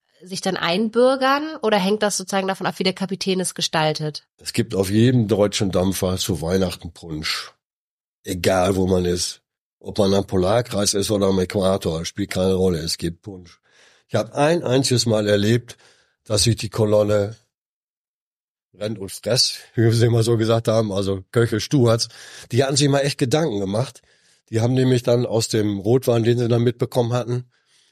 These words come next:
Speaker 2: äh, haben sie so eine Art Sangria gemacht. Schmeckte, ja, ähnelte der Sangria und war auch bis auf den letzten Tropfen alle. Und, äh,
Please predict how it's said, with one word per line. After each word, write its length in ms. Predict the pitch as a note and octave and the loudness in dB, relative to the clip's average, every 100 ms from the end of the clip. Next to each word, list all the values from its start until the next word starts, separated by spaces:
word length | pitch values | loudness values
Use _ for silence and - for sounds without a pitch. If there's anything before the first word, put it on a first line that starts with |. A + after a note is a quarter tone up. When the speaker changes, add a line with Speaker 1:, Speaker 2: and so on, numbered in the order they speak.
| _ _ _ | _ _ _
Speaker 2:
äh, 280 | - G#2 G2+ | -2 2 2
haben 160 | F#2 A2+ | 2 0
sie 100 | A2 | 2
so 100 | A2+ | 2
eine 140 | A#2 | 2
Art 160 | A2 A#2+ | 2 2
Sangria 560 | B2 A2+ G#2 D3+ C#3 F#2+ | 2 2 2 4 4 0
gemacht. 560 | D#2+ D2 - - - _ _ _ | -6 -12 -16 -20 -20 _ _ _
Schmeckte, 680 | _ - A2 - A2+ A2+ G#2+ - _ _ _ _ _ _ _ | _ -4 -4 -2 0 0 -2 -10 _ _ _ _ _ _ _
ja, 500 | F#2 G2 A#2+ C3 A#2 F#2+ F#2+ _ _ _ - | -6 0 2 2 -2 -12 -20 _ _ _ -2
ähnelte 440 | C3+ D#3 C#3+ B2+ | 2 2 2 2
der 140 | A#2+ | 2
Sangria 580 | A2+ A2 G#2+ B2+ C3 C3 | 2 -2 0 2 4 2
und 260 | G2+ F#2+ F#2 | -2 -8 -4
war 260 | F#2+ F#2+ | -2 -2
auch 240 | F2 F#2+ F#2 | -2 -4 -4
bis 220 | G2+ F#2+ | -8 -8
auf 120 | F2+ | -6
den 80 | F#2 | -6
letzten 240 | F2 - F#2 | -6 -6 -8
Tropfen 360 | E2+ D#2+ E2 | -10 -10 -8
alle. 360 | D#2 F#2 F2 F2 _ _ _ _ _ _ _ | -4 -2 -4 -6 _ _ _ _ _ _ _
Und, 460 | - F2+ F2 E2+ | -4 -2 -2 -6
äh, 100 | F#2 | -6